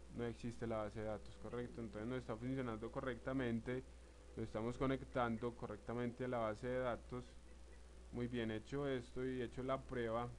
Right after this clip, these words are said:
Este scriptcito es muy útil, que entonces si arroja algún resultado esta variable, entonces dígame que si no, si diferente pues a,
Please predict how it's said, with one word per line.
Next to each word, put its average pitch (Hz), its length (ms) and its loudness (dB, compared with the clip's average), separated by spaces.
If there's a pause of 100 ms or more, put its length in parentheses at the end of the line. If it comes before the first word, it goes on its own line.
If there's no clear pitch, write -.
(280)
Este 131 280 -2
scriptcito 131 640 -2
es 120 100 -4
muy 131 240 4
útil, 120 380 0 (880)
que 117 280 0
entonces 127 960 2
si 127 720 0 (600)
arroja 135 680 6
algún 151 260 6
resultado 139 720 6
esta 156 220 2
variable, 135 760 6
entonces 127 960 2
dígame 123 580 2
que 110 480 -2 (320)
si 135 160 4
no, 123 400 8
si 135 240 0
diferente 131 580 2
pues 156 400 0
a, 143 420 2